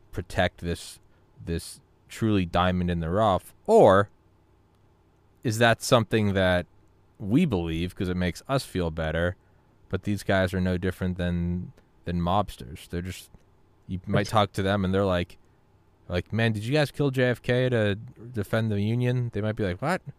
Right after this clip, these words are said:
Speaker 1: No, we just wanted to be in fucking charge." What? It might just be that.
Speaker 2: Right. Maybe it's a hybrid. Maybe it's a hybrid of both. Have you ever looked into Dulles and his ideas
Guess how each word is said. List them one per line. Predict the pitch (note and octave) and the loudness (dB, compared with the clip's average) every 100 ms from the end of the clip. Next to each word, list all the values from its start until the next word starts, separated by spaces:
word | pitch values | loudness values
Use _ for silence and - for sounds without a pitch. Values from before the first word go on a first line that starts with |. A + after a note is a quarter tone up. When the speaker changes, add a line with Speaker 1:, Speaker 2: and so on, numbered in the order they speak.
| _ _ _ _ - | _ _ _ _ -8
Speaker 1:
No, | D#3+ G2 | -4 -4
we | |
just | G2 C#3 | -6 -6
wanted | A#2+ | -4
to | A#2+ | -2
be | C3 | -2
in | A2+ | -2
fucking | - B2 A#2 | -6 -8 -8
charge." | C#3 C#3+ F2+ - - - _ _ _ _ _ _ _ _ _ _ _ - | -4 -4 -6 -8 -20 -20 _ _ _ _ _ _ _ _ _ _ _ -14
What? | F#2+ G2 - | -10 -10 -6
It | A2+ | 0
might | C3 | 0
just | - C3 | 0 -4
be | C#3 | -2
that. | G#2+ B2+ A2 F2+ - | -2 -2 -4 -10 -16
Speaker 2:
Right. | A#2 - _ _ _ _ _ _ _ | -16 -18 _ _ _ _ _ _ _
Maybe | F3+ A#3 | 6 6
it's | A#3 F#3+ | 8 10
a | E3 C3 B2+ | 10 8 4
hybrid. | D3+ G3+ A#2 - _ | 4 4 2 0 _
Maybe | C#3 C#3 | -4 -2
it's | C3 B2 | 0 4
a | |
hybrid | C#3+ C#3+ C3 | 4 6 4
of | A#2+ | 4
both. | C3 A#2 | 0 2
Have | D3 | 4
you | A3 | 4
ever | A3 | 6
looked | F#3 F#3+ G3+ | 4 4 4
into | E3+ | 2
Dulles | B2+ B2+ C#3 C#3 C3+ | 2 2 4 2 0
and | A#2 | -4
his | C3+ B2+ | -4 -2
ideas | A#2+ A#2 B2+ B2 - | -4 -2 -2 -2 -6